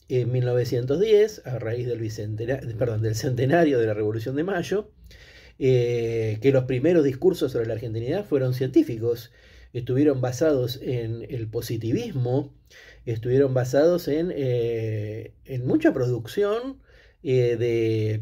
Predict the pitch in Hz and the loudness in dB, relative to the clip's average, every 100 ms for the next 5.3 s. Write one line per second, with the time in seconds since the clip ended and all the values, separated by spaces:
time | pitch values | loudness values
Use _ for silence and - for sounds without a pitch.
0 | - 127 123 - 110 139 202 202 208 - | -6 -8 -6 -6 0 2 4 4 2 -6
1 | 127 113 113 110 113 127 127 127 131 120 | -8 -6 -4 -2 -2 -2 -2 0 0 0
2 | 113 113 185 240 226 - 113 113 127 123 | -2 0 4 4 4 2 -2 -2 -2 -2
3 | 110 110 123 120 127 107 104 202 202 175 | -4 -6 -6 -2 0 0 0 2 2 2
4 | 175 113 107 117 113 107 110 170 170 131 | 2 0 -2 -2 -2 -2 0 0 -2 0
5 | 139 143 | 0 0